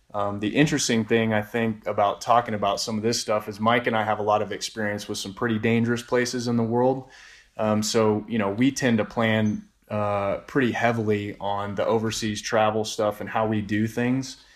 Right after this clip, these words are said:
Um, I think the, you know, again, the interesting part of this is, you know, you could take the very extreme and then you could potentially dial it down for,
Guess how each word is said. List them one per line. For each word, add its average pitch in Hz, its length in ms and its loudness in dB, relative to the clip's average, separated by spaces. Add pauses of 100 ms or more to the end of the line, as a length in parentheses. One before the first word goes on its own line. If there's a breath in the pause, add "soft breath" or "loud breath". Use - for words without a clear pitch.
(340 soft breath)
Um, 107 640 0
I 104 120 -2
think 113 400 0
the, 101 480 -6
you 107 100 -8
know, 95 260 -6
again, 110 400 0
the 110 160 -2
interesting 139 460 2
part 113 220 2
of 110 80 -2
this 113 220 0
is, 107 300 -8
you 120 80 -4
know, 110 120 0
you 110 160 -2
could 110 160 -6
take 123 260 0
the 110 60 -6
very 113 320 2
extreme 120 500 0
and 110 100 2
then 107 120 0
you 107 80 0
could 107 260 -8
potentially 107 480 -4
dial 101 400 2
it 98 120 -6
down 104 340 0
for, 101 520 -6